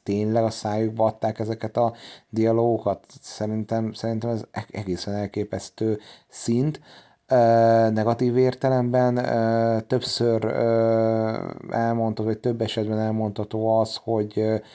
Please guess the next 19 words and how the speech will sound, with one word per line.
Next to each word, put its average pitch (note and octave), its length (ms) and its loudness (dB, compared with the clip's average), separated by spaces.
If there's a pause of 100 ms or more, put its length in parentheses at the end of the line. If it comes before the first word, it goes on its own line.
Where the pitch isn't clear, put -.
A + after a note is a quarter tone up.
(240)
amatőr G#2+ 480 -2
szintet, G#2+ 580 -2
ö, A2+ 260 0
suruló, A2+ 640 0
ö, A2 400 0
színészi A2 500 -4
játékot, B2 800 -2
ö, A#2+ 300 2 (480)
ö, A2+ 260 0
láttam, A2+ 460 -2
illetve A2 300 0
tapasztaltam, A2 1120 -2
és A2+ 200 -8
hát A2+ 160 -6
akkor A2+ 240 -6
még, G#2+ 360 -2
ö, A2 260 -2
vegyük G#2 320 -4
hozzá G#2+ 560 -2